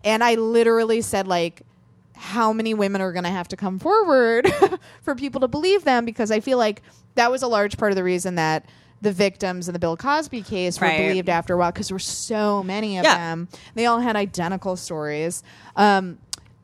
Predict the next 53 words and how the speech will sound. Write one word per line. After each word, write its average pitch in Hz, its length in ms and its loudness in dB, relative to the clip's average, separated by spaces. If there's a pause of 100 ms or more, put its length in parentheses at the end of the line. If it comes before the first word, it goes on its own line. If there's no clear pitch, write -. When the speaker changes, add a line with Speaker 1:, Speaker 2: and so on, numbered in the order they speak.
(340)
Speaker 1:
so - 200 2
now 233 180 4
we 240 80 2
have 233 100 2
a 226 60 -2
third 254 500 0
woman 214 280 -2
coming 185 260 -8
forward, 175 280 0
and 185 120 -6
I'm 190 80 -6
like, 196 220 -6 (360)
and 247 140 0
you 247 80 0
know 240 300 2
that's 180 260 -6
not 170 180 -6
the 160 60 -8
last 147 340 -8
one. 165 460 -4
Speaker 2:
No, 320 180 6
of 285 80 2
course 403 280 0
not. 147 260 2
Speaker 1:
This 254 160 0
is 240 100 0
just 214 260 0
the 196 60 -14
beginning, 214 420 0
because 196 320 -2
he's 220 220 -4
been 196 280 0
a 175 60 0
powerful 175 440 -2
man 269 300 -2
for 202 160 -16
so 196 440 -2
long. 175 600 0
Speaker 2:
Well, 381 100 8
it 381 100 6
also, 403 260 4
this 359 280 2
one 539 200 -2
seemed 311 320 0
special 254 420 0
to 233 160 -2
me 208 340 -2
because 202 320 -2
it 208 120 -2
was 208 520 4
someone 214 420 2
who 202 160 0
actually 180 680 0